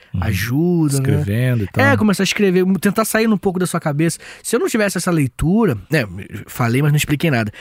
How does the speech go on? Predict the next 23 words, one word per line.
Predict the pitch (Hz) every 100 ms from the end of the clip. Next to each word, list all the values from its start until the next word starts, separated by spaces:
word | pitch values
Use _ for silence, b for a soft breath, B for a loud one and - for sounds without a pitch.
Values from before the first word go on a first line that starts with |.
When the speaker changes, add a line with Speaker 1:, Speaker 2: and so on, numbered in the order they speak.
| B
Speaker 2:
Quando | - 156
a | 185
pessoa | 175 160
tem | - 185 220
uma | 147
crise | - 143
de | 123
ansiedade, | 117 117 104 127 156 127 113
uma | 170 269 262
coisa | - 135 123
recomendada | 123 127 120 110 127 202 165 B B B
é | 113
você | 131
começar | 151 160 156
a |
falar | - 175 160
os | 165
objetos | 156 151 156 -
que |
estão | 143 - 156
na |
sua | 156 170
frente. | - 160 160 -